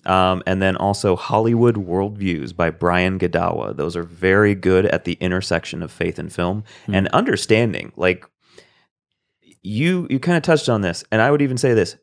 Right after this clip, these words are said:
Speaker 1: tread lightly if you're gonna be walking into this world, because, it, it, again, it, you're being influenced, whether you like it or not.
Speaker 2: Yeah.
Speaker 1: You need to be aware of that, but then also interact with it.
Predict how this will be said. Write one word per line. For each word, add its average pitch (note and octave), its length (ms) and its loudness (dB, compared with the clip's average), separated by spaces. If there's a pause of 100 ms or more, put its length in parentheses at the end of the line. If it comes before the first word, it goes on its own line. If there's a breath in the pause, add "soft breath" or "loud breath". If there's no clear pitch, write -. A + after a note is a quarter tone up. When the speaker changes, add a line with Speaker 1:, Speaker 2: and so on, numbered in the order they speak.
Speaker 1:
tread D3 460 0
lightly G2+ 680 -2
if F2 160 -4
you're G#2 80 2
gonna C#3+ 140 0
be C#3+ 100 2
walking C3 340 2
into A2+ 140 2
this G#2 220 -2
world, F2+ 260 -4
because, F#2 380 -2 (340 soft breath)
it, - 180 0
it, - 140 -2
again, A2 460 2 (180)
it, - 140 -12 (160)
you're A#2 240 4
being B2+ 440 -2
influenced, G#2 720 -6
whether G#2+ 240 2
you C3 160 4
like B2 240 2
it A2+ 80 2
or G#2 100 -2
not. G2 360 -2 (160 soft breath)
Speaker 2:
Yeah. F2 140 -6
Speaker 1:
You A#2 100 2
need C#3 140 0
to B2 40 0
be A2 140 -2
aware G#2 680 4
of F2+ 240 -2
that, F2+ 260 -2
but F#2+ 120 -6
then G2 140 -4
also A#2+ 400 -2
interact F#2+ 580 -2
with - 100 -14
it. - 140 -10